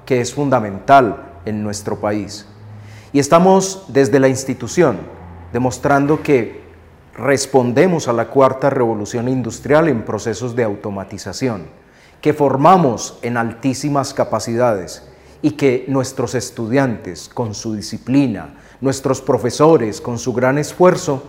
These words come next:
pueden hoy disfrutar de los beneficios que han recibido a través de la empresa Schneider. Podrán capacitarse, podrán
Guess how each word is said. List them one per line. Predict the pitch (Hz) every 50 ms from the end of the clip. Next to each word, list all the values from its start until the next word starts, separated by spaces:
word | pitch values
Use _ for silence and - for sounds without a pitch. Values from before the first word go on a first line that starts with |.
| - - - _ _ _ _ _ _
pueden | - 131 131 135 139 139 147 151 - - -
hoy | - 147 147 127 104 87 - - - -
disfrutar | - 107 107 - - 113 - - 117 110
de | 107 135 131
los | 123 120 107
beneficios | 104 113 104 101 98 - - 160 151 - 139 135 123 -
que | - 117
han | 110 104
recibido | 110 120 117 - 117 107 107 110 110 113 117
a | 117 117
través | - 107 104 98 95 92
de | 113
la | 110 107
empresa | 101 - - 101 92 - 113
Schneider. | 110 - - 113 113 113 107 98 80 87 85 - - - _ _ _ _ _ _ _ _ _ _ _ _ _
Podrán | - 101 104 101 107 104 104 104
capacitarse, | - - 117 - - 107 - - 104 - - 131 131 127 120 - - - 85 80 - _ _ _ _ _ _ _ _ _ _ - - _ _
podrán | - 131 131 123 127 131 131 131 135